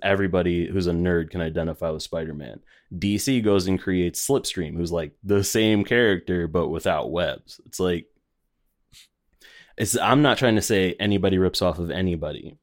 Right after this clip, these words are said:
because they're changing things enough to not <clears throat> violate, like, copyrights. So what I'm really saying is, is whatever you really want out of either or,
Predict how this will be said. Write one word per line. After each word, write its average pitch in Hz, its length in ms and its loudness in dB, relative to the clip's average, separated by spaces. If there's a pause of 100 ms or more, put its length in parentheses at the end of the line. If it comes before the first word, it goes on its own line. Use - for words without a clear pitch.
(100)
because 98 260 -2
they're 98 140 2
changing 95 420 2
things 92 220 0
enough 85 220 0
to 90 100 -4
not 85 220 -2
<clears throat> - 60 -2
violate, 82 480 0
like, 73 380 -10 (100)
copyrights. 76 840 -6 (340)
So 85 460 -2 (1120)
what 107 160 2
I'm 95 140 4
really 95 240 4
saying 92 420 0
is, 76 340 -8
is 90 120 -4
whatever 101 340 4
you 90 160 0
really 98 800 0
want 104 480 2 (180)
out 101 160 4
of 92 140 2
either 98 460 2
or, 95 440 2